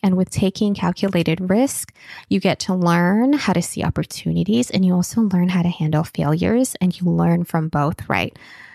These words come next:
Some risk, there's rewards. Some risk, there's failures. Both are critical to your journey as a creator, entrepreneur, business woman, business person, you know, whomever you are,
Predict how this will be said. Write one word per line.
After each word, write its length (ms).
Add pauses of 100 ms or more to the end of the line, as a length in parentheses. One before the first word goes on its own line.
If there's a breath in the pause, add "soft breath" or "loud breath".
(220 loud breath)
Some 360
risk, 500
there's 220
rewards. 540
Some 260
risk, 440
there's 260
failures. 680 (100)
Both 320 (100)
are 360
critical 560
to 200
your 220
journey 500
as 160
a 60
creator, 760
entrepreneur, 760 (300)
business 600 (220)
woman, 360
business 340
person, 460
you 100
know, 140
whomever 460
you 220
are, 320